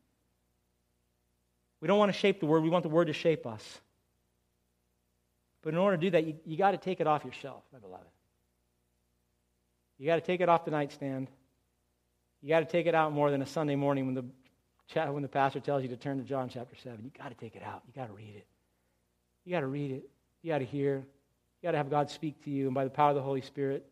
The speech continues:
repent and believe and submit to it. Daily, daily submission, daily humility, coming before God.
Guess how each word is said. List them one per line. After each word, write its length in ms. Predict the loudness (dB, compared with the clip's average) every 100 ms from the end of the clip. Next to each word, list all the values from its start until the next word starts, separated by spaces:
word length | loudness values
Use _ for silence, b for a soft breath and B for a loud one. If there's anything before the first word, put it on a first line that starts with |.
| -18
repent 360 | -12 -6 -6
and 100 | -8
believe 420 | -10 -6 -4 -4 -4
and 120 | -10
submit 440 | -14 -12 -12 -12
to 120 | -14 -14
it. 100 | -14 _ _ _ _ _ _ _ -12
Daily, 460 | -2 0 0 -2 -8 _ _ _ _ _ -4
daily 260 | 2 2 0
submission, 600 | -4 -2 -2 -4 -8 -10 _ _ _ -8
daily 300 | 0 2 2
humility, 600 | 0 -2 0 0 -2 -4
coming 320 | -4 -6 -4
before 220 | -6 -8 -8
God. 400 | -6 -4 -6